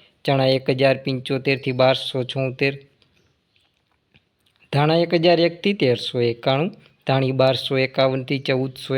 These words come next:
એકોતેર, ઘઉં ચારસો એકાણુંથી પાંચસો એકતાલીસ, બાજરો ત્રણસોથી ત્રણસો છોતેર, અડદ સત્તરસોથી અઢારસો એકવીસ, રાયડો નવસોથી નવસો એકોતેર, મેથી પાંચસોથી અગિયારસો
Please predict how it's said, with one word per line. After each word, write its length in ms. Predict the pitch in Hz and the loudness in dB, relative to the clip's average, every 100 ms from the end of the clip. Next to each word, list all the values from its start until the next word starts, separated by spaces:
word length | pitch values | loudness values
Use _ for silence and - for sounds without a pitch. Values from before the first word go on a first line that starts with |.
| 131 | -4
એકોતેર, 440 | 135 127 131 135 - _ _ - - | -4 -4 -2 -4 -6 _ _ -12 0
ઘઉં 180 | 151 165 | 2 4
ચારસો 380 | 170 165 165 175 170 | 2 2 2 2 2
એકાણુંથી 520 | 170 170 170 170 214 | 2 0 0 -2 -4
પાંચસો 400 | 147 127 - - 120 120 | -2 -2 -4 -6 -4 -2
એકતાલીસ, 500 | - - 131 170 - - _ _ 131 | -6 -2 0 0 -4 -14 _ _ 0
બાજરો 320 | 131 131 135 | 0 0 -2
ત્રણસોથી 580 | 131 131 127 - 127 135 | 0 -4 -4 -6 -4 -4
ત્રણસો 380 | - 131 127 - 131 - | -4 -4 -4 -4 -6 -4
છોતેર, 460 | 127 127 123 135 135 - _ _ 143 | -4 -4 -2 -4 -4 -14 _ _ 2
અડદ 200 | 156 165 | 2 2
સત્તરસોથી 680 | 175 165 180 151 175 170 196 156 | 0 2 0 0 -4 0 2 4
અઢારસો 460 | 127 120 - - 117 | 2 0 -2 -6 -4
એકવીસ, 360 | 117 - 156 208 - _ _ _ _ _ _ _ _ _ _ _ _ _ _ _ | -4 -4 -4 -4 -10 _ _ _ _ _ _ _ _ _ _ _ _ _ _ _
રાયડો 340 | 127 131 127 127 | 2 2 4 2
નવસોથી 520 | 131 131 - 135 143 135 | 0 -2 -4 -4 -2 0
નવસો 340 | 131 127 - 131 131 | 0 -2 -4 -2 -2
એકોતેર, 440 | - 131 131 127 - _ _ _ - | -2 -4 -2 -2 -4 _ _ _ 0
મેથી 320 | 147 151 190 175 | 0 2 0 2
પાંચસોથી 580 | 165 160 180 175 208 190 | 0 0 -2 0 2 2
અગિયારસો 500 | 117 123 120 - 120 | 2 2 2 -2 -6